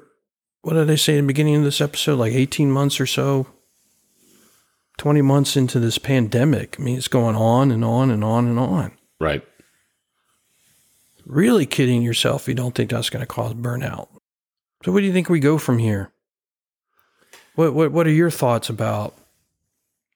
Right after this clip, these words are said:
Speaker 1: what the next twelve, twenty-four months looks like, given, given these facts, given this information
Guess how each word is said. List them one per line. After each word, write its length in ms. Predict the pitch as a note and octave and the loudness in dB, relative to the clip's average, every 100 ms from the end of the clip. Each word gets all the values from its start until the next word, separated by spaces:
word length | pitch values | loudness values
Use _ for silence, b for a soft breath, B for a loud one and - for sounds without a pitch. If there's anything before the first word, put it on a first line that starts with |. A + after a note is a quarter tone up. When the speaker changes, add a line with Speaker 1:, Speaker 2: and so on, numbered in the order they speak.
| _ - | _ -4
Speaker 1:
what 140 | C#3 | -2
the 80 | B2+ | 2
next 340 | B2 A#2 - | 0 0 -4
twelve, 480 | - C3 A#2+ A2+ G#2+ | 0 0 2 0 -4
twenty-four 480 | - C3 A2+ - A2+ | -2 -2 0 -2 0
months 440 | G#2+ A2 G2+ - | 0 0 -2 -4
looks 240 | A#2+ G#2+ - | -4 -2 -2
like, 220 | G#2+ G#2 | -2 0
given, 340 | D3+ D3+ C3+ B2 B B _ | 0 2 2 -2 B B _
given 280 | C#3+ D#3+ E3+ | 0 2 4
these 240 | D3+ C#3 | 4 2
facts, 580 | - C#3 A2+ A2 - - | 0 -2 -2 -8 -6 -8
given 340 | - B2 C3+ | -2 0 2
this 220 | C3+ B2+ - | 2 2 -2
information 880 | C3 A#2 A2 A2 A2 - C#3 - | -2 0 0 2 0 -2 -6 -10